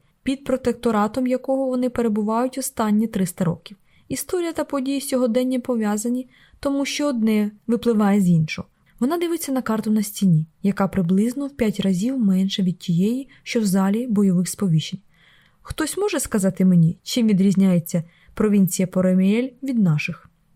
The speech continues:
Усі мовчать. «Це важливо, курсанти». Девера підходить до столу професора Левіні і спирається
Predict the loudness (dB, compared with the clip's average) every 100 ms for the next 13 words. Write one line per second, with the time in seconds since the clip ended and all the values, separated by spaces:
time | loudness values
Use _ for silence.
0 | -20 -10 -6 -2 0 0 -2 -6 -8 -8
1 | _ _ _ _ _ -4 -2 0 0 0
2 | 0 -2 0 2 2 -2 -8 _ _ -4
3 | 0 0 -2 -4 -4 -2 -2 -2 -2 -2
4 | -2 -2 -4 -2 -2 -2 0 2 2 2
5 | 0 -2 -8 _ _ -10 -8 -2 0 0
6 | -2 -2